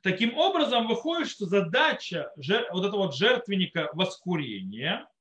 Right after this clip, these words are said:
во все, скажем так, дни года, кроме Йом-Кипура тоже, это для того, чтобы побыть постоянной завесой для святая святых.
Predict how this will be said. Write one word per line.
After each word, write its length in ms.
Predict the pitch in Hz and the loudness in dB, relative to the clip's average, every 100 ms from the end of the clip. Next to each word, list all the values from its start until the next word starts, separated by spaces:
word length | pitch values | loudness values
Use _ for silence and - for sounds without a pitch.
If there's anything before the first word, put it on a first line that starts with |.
| _ - | _ 0
во 180 | 190 | 2
все, 600 | 214 - - 277 233 190 - | 2 -2 0 4 4 2 -4
скажем 280 | - 160 156 | -8 -6 -2
так, 160 | 165 143 | -2 0
дни 220 | 202 220 | 0 2
года, 440 | 160 233 202 147 | 2 4 6 4
кроме 440 | - 196 214 180 131 - 160 | -2 2 4 4 0 -14 -8
Йом-Кипура 720 | 160 151 - - 120 123 143 | -6 -6 -10 -16 -12 -8 -8
тоже, 340 | 135 127 156 240 - _ _ _ _ _ _ - | -6 -6 -6 -6 -10 _ _ _ _ _ _ -4
это 600 | 294 339 330 - 285 247 | 2 4 2 4 6 6
для 220 | 208 214 | 4 2
того, 560 | - 190 175 160 240 302 | 2 0 0 0 -2 -2
чтобы 560 | - - 220 180 214 | -4 0 0 4 2
побыть 440 | 214 202 165 240 - | 2 -2 0 -2 2
постоянной 920 | 233 - - 196 190 240 254 247 233 | 0 0 2 6 8 6 4 -2 -2
завесой 1120 | 165 143 185 156 143 170 220 220 - 170 185 185 _ | -2 2 2 2 0 2 2 0 -4 -2 -2 -6 _
для 180 | 151 156 | -8 -8
святая 840 | - 143 131 - 147 165 160 160 | -8 -10 -12 -4 2 4 2 -2
святых. 840 | - - - 143 139 - 143 - | -10 -20 -8 -6 -6 -4 -6 -6